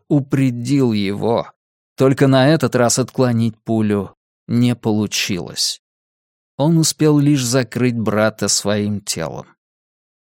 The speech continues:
Крик Дезмонда потряс Пейтон до глубины души. Смесь ярости, ужаса и боли.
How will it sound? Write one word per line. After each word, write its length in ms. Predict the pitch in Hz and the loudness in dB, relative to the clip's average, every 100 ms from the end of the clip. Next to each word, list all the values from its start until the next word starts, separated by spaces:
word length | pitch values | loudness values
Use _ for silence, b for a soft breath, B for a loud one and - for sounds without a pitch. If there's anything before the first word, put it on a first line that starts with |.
| _ _ _ _ _ | _ _ _ _ _
Крик 380 | - 131 156 147 | 0 4 4 2
Дезмонда 760 | 131 131 170 170 156 156 156 156 | 0 2 4 6 6 6 4 2
потряс 640 | - 151 - 156 175 - | 0 0 0 0 0 -2
Пейтон 560 | - 170 165 160 156 151 | -2 0 0 2 2 2
до 80 | |
глубины 600 | 165 165 170 156 165 165 | 2 2 2 4 4 4
души. 600 | 156 156 - - 139 - B B B - | 4 0 0 -2 -4 -6 B B B -4
Смесь 480 | - 160 170 - | 2 4 4 2
ярости, 680 | 143 147 180 123 104 - 110 | 0 2 2 0 -2 -4 -2
ужаса 600 | 117 196 190 123 110 - | 0 2 2 2 0 0
и 140 | 127 143 | 0 0
боли. 500 | 160 196 127 - | 2 2 2 -2